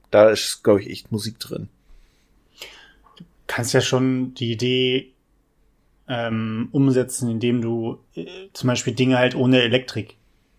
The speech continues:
Speaker 2: ähm, oder Elektrik, ohne Ele-, Ele-, Elektrogedbamsel dazu, ähm,
Speaker 1: Mhm.
Speaker 2: herstellst. Also, wenn du jetzt hier wie an Halloween die Leute, die sich hier ihre Haarreifen aufsetzen, wo die beiden Teufelshörner drauf sind und die dann auch noch blinken. Wo ich mir denke,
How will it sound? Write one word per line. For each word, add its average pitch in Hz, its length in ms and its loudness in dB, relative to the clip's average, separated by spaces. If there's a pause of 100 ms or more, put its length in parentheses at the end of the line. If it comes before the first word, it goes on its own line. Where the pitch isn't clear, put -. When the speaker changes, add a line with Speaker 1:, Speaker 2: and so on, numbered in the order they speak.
(100)
Speaker 2:
ähm, 107 540 -2
oder 117 500 -2
Elektrik, 101 400 -8
ohne 117 220 0
Ele-, 120 360 -2
Ele-, 127 280 -4
Elektrogedbamsel 113 1160 -2
dazu, 113 580 -6
ähm, 104 300 0
Speaker 1:
Mhm. 110 260 -4
Speaker 2:
herstellst. 110 520 -4
Also, 113 300 -4 (440)
wenn 135 120 6
du 143 100 10
jetzt 139 220 6
hier 135 400 2 (320)
wie 131 120 6
an 135 140 6
Halloween 135 480 6
die 127 120 2
Leute, 135 280 2
die 127 140 -2
sich 127 180 0
hier 143 180 2
ihre 123 280 0
Haarreifen 139 500 2
aufsetzen, 135 480 0
wo 131 40 4
die 135 80 6
beiden 135 260 4
Teufelshörner 135 640 2
drauf 127 220 2
sind 151 160 0
und 196 180 2
die 175 40 0
dann 196 140 8
auch 190 60 2
noch 165 160 6
blinken. 165 420 4 (800)
Wo 156 80 4
ich 143 80 4
mir 156 80 8
denke, 147 540 6